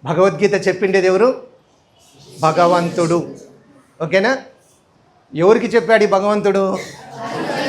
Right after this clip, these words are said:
అర్జునుడు అంటే మనం, మనిషి, జీవుడు. భగవంతుడు జీవుడికి చెప్పాడు.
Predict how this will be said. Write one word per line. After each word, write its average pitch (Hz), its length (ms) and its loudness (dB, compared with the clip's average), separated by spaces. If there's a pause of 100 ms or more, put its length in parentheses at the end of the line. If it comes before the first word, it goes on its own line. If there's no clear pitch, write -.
(500)
అర్జునుడు 208 460 0
అంటే 214 540 2
మనం, 175 340 -4 (400)
మనిషి, 190 760 -4 (460)
జీవుడు. 185 720 0 (960)
భగవంతుడు 180 920 0 (580)
జీవుడికి 226 480 2
చెప్పాడు. 151 460 -2